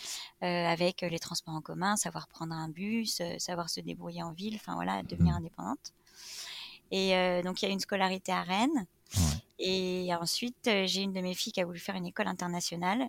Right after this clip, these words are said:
Speaker 1: mais a poussé, pas une école française
Speaker 2: <laughs>
Speaker 1: internationale.
Speaker 2: Ok, je comprends.
Speaker 1: <laughs> Une vraie école internationale. Et comme le papa était à Paris, je dis, « Bah, écoute, ma chérie, euh, ton papa est à Paris. Si
Speaker 2: Hmm.
Speaker 1: c'est vraiment cette école que tu veux faire, bah, vas-y. »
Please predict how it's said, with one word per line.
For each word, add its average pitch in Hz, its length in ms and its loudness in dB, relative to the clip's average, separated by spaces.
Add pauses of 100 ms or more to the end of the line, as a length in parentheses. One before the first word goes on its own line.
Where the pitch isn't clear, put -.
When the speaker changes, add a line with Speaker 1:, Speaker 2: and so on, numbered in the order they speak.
(160)
Speaker 1:
mais 175 180 -2
a 170 200 0 (720)
poussé, 214 520 4
pas 208 200 10
une 202 120 2
école 180 240 2
française 190 580 6 (100)
Speaker 2:
<laughs> - 80 -4
Speaker 1:
internationale. 190 760 12 (280)
Speaker 2:
Ok, - 120 12
je 90 260 12
comprends. - 680 10
Speaker 1:
<laughs> - 20 -
Une 208 60 2
vraie 247 180 12
école 233 180 6
internationale. 202 760 8
Et 208 120 6
comme 185 220 6
le 180 100 2
papa 185 280 6
était 185 160 4
à 170 80 6
Paris, 180 280 2
je 180 80 -2
dis, « 175 100 -6
Bah, 165 80 -2
écoute, - 260 -8
ma 165 100 -2
chérie, 175 380 -2
euh, - 40 -4 (140)
ton 170 100 -14
papa 175 260 -2
est 170 100 -2
à - 60 -6
Paris. 160 400 -6 (340)
Si 87 160 2
Speaker 2:
Hmm. - 40 2
Speaker 1:
c'est - 140 2
vraiment 170 240 -2
cette - 200 -8
école 175 240 -8
que - 100 -12
tu - 180 -10
veux 160 100 -10
faire, 196 420 2
bah, 160 200 -8
vas-y. » 156 280 -10